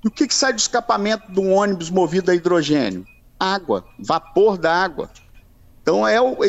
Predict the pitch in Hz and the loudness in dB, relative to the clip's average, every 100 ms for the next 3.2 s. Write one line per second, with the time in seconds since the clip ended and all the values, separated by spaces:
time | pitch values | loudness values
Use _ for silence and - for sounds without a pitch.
0 | 190 190 208 240 233 220 - 233 220 - | 0 0 0 0 0 -2 -2 -4 -4 -4
1 | 220 - 202 226 139 110 - - - - | -6 -2 0 2 0 -4 -20 -20 -12 -2
2 | 196 226 196 180 185 180 185 180 - - | 0 0 0 2 2 2 2 -2 -8 -10
3 | 170 - | -10 -10